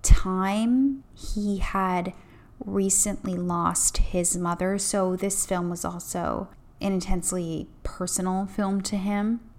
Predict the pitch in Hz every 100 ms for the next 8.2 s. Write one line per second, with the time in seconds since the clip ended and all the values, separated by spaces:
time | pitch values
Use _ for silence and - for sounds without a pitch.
0 | - - 214 220 - - - - - -
1 | - 208 220 208 202 220 208 196 202 185
2 | - - 185 185 - 202 190 202 - -
3 | 190 185 180 185 180 - 175 160 208 -
4 | - - 269 269 180 170 196 - 214 196
5 | 220 214 208 214 214 - - - 208 196
6 | 196 - - - - 214 220 202 208 190
7 | 180 196 214 202 185 180 175 175 175 175
8 | - -